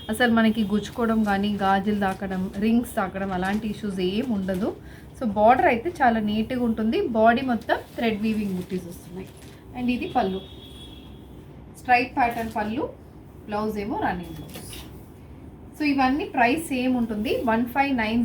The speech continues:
జీరో ఫ్రీ షిప్పింగ్. దీంట్లో ఇప్పుడు కలర్స్ చూద్దాం. నెక్స్ట్ కలర్ ఇది ఆలివ్ గ్రీన్ కలర్ సారీకి కాంట్రాస్ట్ రాణి పింక్ కలర్ బార్డర్. ఇది నెక్స్ట్ వన్. ఇది వచ్చి మనకి ఒక డ్యూయల్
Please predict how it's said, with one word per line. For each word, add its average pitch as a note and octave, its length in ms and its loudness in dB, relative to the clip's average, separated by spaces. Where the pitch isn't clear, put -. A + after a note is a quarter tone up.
జీరో A#3+ 240 0
ఫ్రీ A3 120 -6
షిప్పింగ్. D4+ 340 -8
దీంట్లో D4 340 -2
ఇప్పుడు B3 240 -6
కలర్స్ F#3 360 -2
చూద్దాం. - 300 -14
నెక్స్ట్ - 320 -6
కలర్ A3+ 340 4
ఇది A#3 140 0
ఆలివ్ A#3+ 280 4
గ్రీన్ A#3+ 340 -2
కలర్ A3+ 260 0
సారీకి G3+ 340 0
కాంట్రాస్ట్ A3 540 0
రాణి G#3 300 0
పింక్ A3+ 220 -6
కలర్ G3+ 340 0
బార్డర్. F#3+ 360 -2
ఇది B3+ 120 0
నెక్స్ట్ A3 300 -4
వన్. D4+ 160 0
ఇది A3 140 -4
వచ్చి A3+ 220 -2
మనకి A#3+ 300 -2
ఒక B3 120 -4
డ్యూయల్ C#4+ 300 2